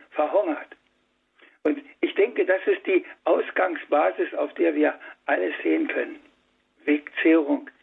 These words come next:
Die Nahrung, die wir brauchen für den Weg durch die Zeit, durch unser Leben, durch die Jahre hindurch und natürlich als krönender Abschluss,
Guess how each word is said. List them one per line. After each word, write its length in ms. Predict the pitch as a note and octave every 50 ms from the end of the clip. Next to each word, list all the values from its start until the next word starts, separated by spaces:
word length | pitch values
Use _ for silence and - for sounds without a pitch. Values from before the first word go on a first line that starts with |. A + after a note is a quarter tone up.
| _ _ _ _ _ _ _ _ _ _ _ _ _ _ _
Die 380 | - - F4+ F#4+ - F4+ - - _ _ _ _ -
Nahrung, 640 | D3+ D#3 D3+ E3 F#3+ G3+ G3 F#3+ F#3+ F#3+ F3+ D#3 -
die 300 | - F3 F#3+ G3 F#3 C#3+
wir 340 | B2+ C#3+ E3 F3 F3+ F3 - - _
brauchen 560 | - D3 D3 E3 F#3 F#3+ - - D4+ - - _ _ -
für 280 | - D#3+ D#3+ F3+ F3+
den 440 | C#4 - - D4 - D#3+ E3+ D#3 D3 - _ _ _
Weg 320 | - E3 F3 F3 - - _ _ _ _ _ _ _ _ _ _ _
durch 200 | C#3+ D3 D3 D3
die 180 | - D3+ - -
Zeit, 280 | - F3 F#3 G3+ G3+ - - - _ _ _ _ _ -
durch 180 | D3 C#3+ -
unser 320 | - D3 C#3+ C#3 D3 C#3 C3+
Leben, 460 | C#3 E3 F#3 F#3 F#3 F3+ F3 D#3 D3 - _ _ _ _ _ _ _ _ _ _ _ _ _ _ _ _ _ _ _ _ _ _ _ _ _ _ _ _ _
durch 200 | - C#3+ D3 D3 -
die 140 | D3 D3
Jahre 300 | D3 D3+ E3 F#3 F3+ F#3
hindurch 540 | F3 E3 E3+ E3 D3 D#3 D#3+ E3 D#3 - - - - _ _ _ _ _ _ _ _ _ _ -
und 360 | F#3 F3+ G#3+ A3+ - - -
natürlich 480 | - F3 E3+ - - E3 D#3 E3 D#3 - - - _ _ _ _ _ _ _ _ _
als 200 | D3 C#3 C3+ - - -
krönender 640 | - A#2+ C3+ D3+ E3 E3+ E3 E3 D3 D3+ D3 -
Abschluss, 460 | D3+ D3+ D3+ - - - - E3 D#3+